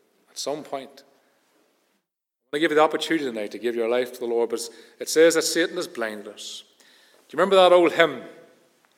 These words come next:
"Amazing Grace, how sweet the sound that saved a wretch like me? I once was lost, but now I'm found.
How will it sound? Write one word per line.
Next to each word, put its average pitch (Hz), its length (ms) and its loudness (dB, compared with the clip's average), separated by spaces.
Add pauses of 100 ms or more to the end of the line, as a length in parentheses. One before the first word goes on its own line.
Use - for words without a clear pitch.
(140)
"Amazing 135 520 -4
Grace, - 680 -2 (520)
how 98 140 -18
sweet 147 360 -6
the 151 80 -10
sound 113 380 -6
that 101 120 -8
saved 135 360 -2
a 135 80 -2
wretch 127 260 -4
like 135 200 -12
me? 95 280 -20 (800)
I 101 120 -10
once 139 320 -6
was 139 160 -8
lost, 151 320 4
but 151 160 -6
now 147 300 0
I'm 143 120 -10
found. 98 680 -10